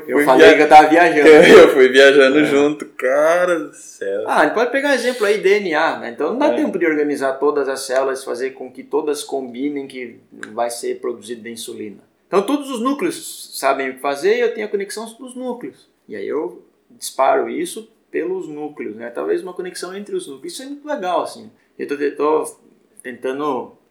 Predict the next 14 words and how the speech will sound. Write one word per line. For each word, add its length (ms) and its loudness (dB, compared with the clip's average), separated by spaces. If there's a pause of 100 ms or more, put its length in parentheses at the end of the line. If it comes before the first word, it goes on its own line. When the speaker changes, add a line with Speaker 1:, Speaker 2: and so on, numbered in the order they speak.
(120)
Speaker 1:
dar 180 2
essa 200 -2
pincelada 600 -4
que 400 -8 (160)
nós 240 -6
estamos 500 -10
conectados, 800 -6
na 120 -10
verdade, 580 -6 (280)
pelo 260 -4
núcleo, 420 -8 (300)
pelo 320 -4
eu 140 -2
maior, 440 -10